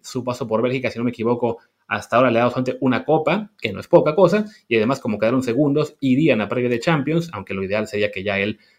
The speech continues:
se marche a otro equipo, y que sea también en Europa, no que regrese a la América o a los Tigres. Eh, ¿quién más? Bueno, los mexicanos en España, ahí estuvo Aguirre, que cerró con victoria y que ya renovó contrato.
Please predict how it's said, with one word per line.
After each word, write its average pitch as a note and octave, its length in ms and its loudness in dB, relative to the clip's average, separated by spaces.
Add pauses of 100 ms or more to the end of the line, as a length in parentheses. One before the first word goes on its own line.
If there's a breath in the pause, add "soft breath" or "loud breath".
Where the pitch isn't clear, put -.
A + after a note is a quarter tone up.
(140 soft breath)
se G#2+ 160 -4
marche A#2+ 160 -4
a - 20 -2
otro A#2 100 -2
equipo, F3+ 440 2 (200)
y A#2+ 140 -4
que - 80 -4
sea C3+ 100 -2
también G2+ 220 -6
en A2 40 2
Europa, E3 420 6
no G2+ 120 -4
que G2+ 120 -4
regrese G2+ 300 -4
a - 20 -12
la F#2 80 -12
América G2+ 320 -4
o F#2 80 -6
a - 20 -2
los G#2 120 -6
Tigres. F3+ 380 4 (500 soft breath)
Eh, G#2+ 280 0
¿quién D3 160 2
más? C#3 160 0
Bueno, E3 280 0
los B2 120 -2
mexicanos B2+ 400 0
en B2+ 100 2
España, F#3 640 2
ahí A2 220 -2
estuvo A2+ 520 -2
Aguirre, C3 460 0
que - 60 -8
cerró A2+ 260 -4
con G#2+ 140 -4
victoria E3 440 4
y B2 80 -6
que G#2+ 120 -6
ya G#2+ 100 0
renovó G2 260 -4
contrato. F3 600 2